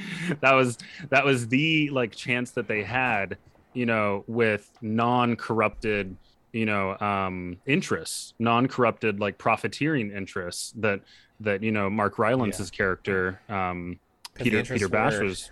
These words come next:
Speaker 1: was going for. It was
Speaker 2: They
Speaker 1: in
Speaker 2: were
Speaker 1: the public
Speaker 2: re-election
Speaker 1: good.
Speaker 2: interests.
Speaker 1: Yeah.
Speaker 2: No, they
Speaker 1: Yeah.
Speaker 2: were re-election interests. It was like, "We're gonna lose
Speaker 1: Right.
Speaker 2: the midterms because it's been revealed that we,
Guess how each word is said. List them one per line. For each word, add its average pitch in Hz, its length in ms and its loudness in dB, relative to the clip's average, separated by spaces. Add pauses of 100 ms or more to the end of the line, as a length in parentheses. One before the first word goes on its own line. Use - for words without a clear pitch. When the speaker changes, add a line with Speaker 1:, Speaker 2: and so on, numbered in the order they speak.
Speaker 1:
was 104 160 -6
going 92 240 -2
for. 87 280 -10 (360)
It 123 60 4
was 131 140 6
Speaker 2:
They 151 40 8
Speaker 1:
in 151 80 6
Speaker 2:
were 143 60 4
Speaker 1:
the 110 80 0
public - 340 8
Speaker 2:
re-election 151 120 6
Speaker 1:
good. - 120 4
Speaker 2:
interests. 92 600 0
Speaker 1:
Yeah. 120 80 -12
Speaker 2:
No, 165 300 10
they 127 80 10
Speaker 1:
Yeah. 127 80 12
Speaker 2:
were 135 80 8
re-election 151 520 6
interests. 95 400 -2
It 107 80 0
was 107 180 -2
like, 107 200 2
"We're 117 120 4
gonna 131 200 4
lose 147 120 6
Speaker 1:
Right. 180 140 6
Speaker 2:
the 135 80 4
midterms 113 640 0
because 110 300 -2
it's 110 120 -2
been 110 180 -2
revealed 104 520 0
that 95 140 0
we, 107 300 -2